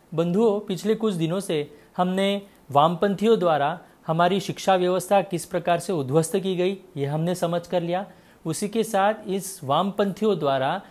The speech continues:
किस प्रकार का इनका इतिहास है, यह रक्त रंजित इतिहास हमने यहाँ पर समझ कर लिया।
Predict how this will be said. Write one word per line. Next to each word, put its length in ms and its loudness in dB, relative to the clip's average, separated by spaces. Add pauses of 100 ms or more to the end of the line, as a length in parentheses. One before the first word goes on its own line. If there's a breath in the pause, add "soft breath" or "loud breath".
(280 loud breath)
किस 180 -2
प्रकार 380 2
का 140 2
इनका 380 -2
इतिहास 600 0
है, 180 -6 (420 soft breath)
यह 160 6
रक्त 280 2
रंजित 400 2
इतिहास 600 0
हमने 260 0
यहाँ 220 2
पर 160 0
समझ 340 -4
कर 160 -2
लिया। 260 -4